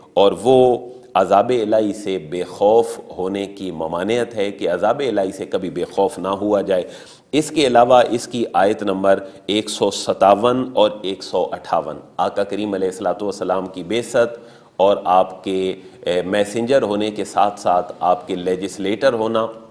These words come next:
आपका कानून दान होना, आपका कानून साज होना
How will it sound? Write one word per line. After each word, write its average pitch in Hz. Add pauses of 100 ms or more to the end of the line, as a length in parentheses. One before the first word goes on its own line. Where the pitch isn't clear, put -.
आपका 90
कानून 92
दान 110
होना, 123
आपका 95
कानून 92
साज 123
होना 95